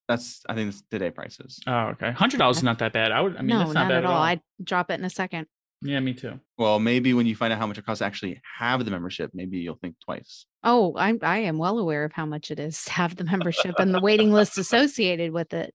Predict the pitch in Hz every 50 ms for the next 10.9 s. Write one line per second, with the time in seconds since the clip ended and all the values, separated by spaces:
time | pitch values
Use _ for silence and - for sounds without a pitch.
0 | _ - - 180 190 - - - 226 254 - 247 262 262 - - - _ - 147
1 | 196 247 254 294 247 190 - 220 202 208 220 202 214 196 185 180 170 165 165 165
2 | 165 135 - - - 110 117 123 120 123 127 120 123 120 123 127 120 113 110 107
3 | 107 104 101 110 110 104 101 87 - 85 80 69 64 - - - - _ _ _
4 | _ _ - 190 190 208 202 185 180 180 208 233 269 285 302 - 311 320 311 302
5 | 277 254 233 208 - - 165 190 208 208 208 208 208 202 - 196 190 190 185 185
6 | 185 170 196 - _ - 196 190 185 160 202 202 180 180 190 190 175 - 196 180
7 | - 202 180 170 180 175 165 - - 180 170 - - 170 165 143 - - - -
8 | - - - - - - - - _ _ _ _ _ - 92 92 92 98 98 95
9 | 82 65 - - _ - - 127 - 143 - 240 240 - - 294 247 277 214 -
10 | 254 254 220 233 233 208 196 180 165 165 160 170 156 - - - -